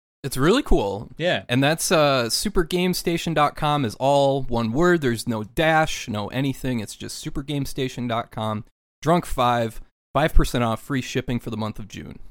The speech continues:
Speaker 2: That's right. And that's not even, like, a planned ad. That's just, like, literally something that just kinda happened because I was like, "Hey, man,
Speaker 1: Yeah.
Speaker 2: I'm just trying to help out your store. I just bought a bunch of games
Speaker 1: Yeah.
Speaker 2: from you. What can I do?" And so there's that. So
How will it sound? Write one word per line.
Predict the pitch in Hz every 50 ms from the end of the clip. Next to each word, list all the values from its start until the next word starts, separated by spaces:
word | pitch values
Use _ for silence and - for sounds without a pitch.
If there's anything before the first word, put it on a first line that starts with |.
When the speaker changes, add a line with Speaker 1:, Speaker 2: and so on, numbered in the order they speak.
| - _ -
Speaker 2:
That's | 127 -
right. | 156 175 165
And | 123 113
that's | - 151 -
not | 196 185 175
even, | 180 160 160 156
like, | 147 139 -
a | 113
planned | - - - 151 147 147 135 -
ad. | - 120 123 139 151 143 -
That's | 135 123 -
just, | - 127 - -
like, | 123 - -
literally | 127 135 127 127 127 120
something | - 143 123 - 120 110
that | 113
just | 113 - -
kinda | 127 120 113
happened | 110 113 117 - - 117 110 110
because | 117 - 120 107 120
I |
was | 117 113 107 -
like, | 113 107 - - - - _ _ _ _ _ _
"Hey, | - 190
man, | 190 110
Speaker 1:
Yeah. | 131 151
Speaker 2:
I'm | 147 143
just | 139 - -
trying | 165 151
to | 135 120
help | 143 147 -
out | 147 139 123
your | 123 110
store. | - - - 180 175 175 170 147
I | 131
just | 135 127 - -
bought | 139 127 123
a |
bunch | 120 123 113 - 147
of | 123
games | 135 139 143 139 -
Speaker 1:
Yeah. | 220 247 -
Speaker 2:
from | 135 135
you. | 135 127
What | 120 117 - -
can | - 120 117
I | 107 104
do?" | 104 143 147 139 139 135 - - _ _ _ _ _ _ -
And | 110 107
so | - 131 117 110 107 104 - - -
there's | 110 104 98 -
that. | 104 95 92 95 - _ -
So | - 104 101 101